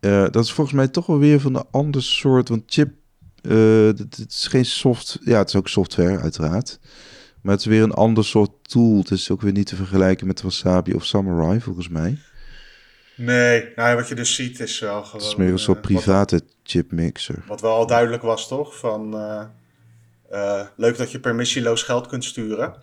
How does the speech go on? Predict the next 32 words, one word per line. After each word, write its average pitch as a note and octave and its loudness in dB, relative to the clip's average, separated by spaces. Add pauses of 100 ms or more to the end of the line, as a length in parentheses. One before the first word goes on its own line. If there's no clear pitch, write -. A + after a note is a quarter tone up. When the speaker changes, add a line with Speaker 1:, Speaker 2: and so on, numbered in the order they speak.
(140)
Speaker 2:
maar - -10
dat G#2+ -4
wil A2 0
niet A#2 -4
<laughs> - -8
zeggen A#2 -4
dat A#2 -6
je, A2+ -4
eh, G#2 -2 (220)
oneindig, A2+ -6
eh, G2+ -6 (600)
je G#2 -12
gang A2+ -4
kunt A2 -10
gaan. G2 -8
Want F#2+ -14
er G2 -14
zijn F#2+ -8
ook F2+ -16
gewoon, G2 -10
eh, F#2 -12 (280)
krachten - -4
buiten B2+ 0
het, B2 -4
eh, A2+ 0
netwerk A#2+ -2
om A#2 -4 (100)
die, A#2 -4
eh, G#2+ -2 (320)
kunnen A#2 -2
pakken. B2+ -2 (720)
Speaker 1:
Ja. G2+ 2